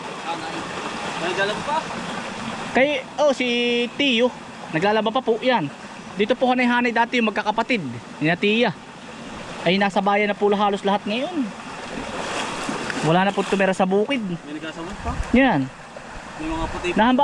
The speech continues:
Speaker 2: ang pamipi? Kumuha ko tayo ng pambugbog, pangyabog. Pamipi po ang tawag sa amin. Wala ba? Ay, ayun. Utol, kuha mo nga.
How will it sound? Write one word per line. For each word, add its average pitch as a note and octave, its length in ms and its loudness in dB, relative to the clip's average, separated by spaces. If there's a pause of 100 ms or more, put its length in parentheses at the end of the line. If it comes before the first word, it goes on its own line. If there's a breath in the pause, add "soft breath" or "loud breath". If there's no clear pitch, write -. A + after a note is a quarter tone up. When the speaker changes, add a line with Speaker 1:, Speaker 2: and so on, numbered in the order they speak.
Speaker 2:
ang C4 60 -4
pamipi? D4 420 2 (160)
Kumuha A#3+ 240 4
ko B3 80 6
tayo A#3+ 160 2
ng A#3 80 2
pambugbog, F#3+ 640 2
pangyabog. G3+ 480 0
Pamipi A#3 400 2
po B3 160 2
ang B3 80 0
tawag A#3+ 240 4
sa A#3+ 240 2
amin. C#4 320 0 (960)
Wala G3 240 6
ba? A#3 160 2 (320)
Ay, D4 160 2
ayun. F4 320 2
Utol, C#4+ 240 2
kuha D4 240 2
mo C#4+ 160 2
nga. - 40 -4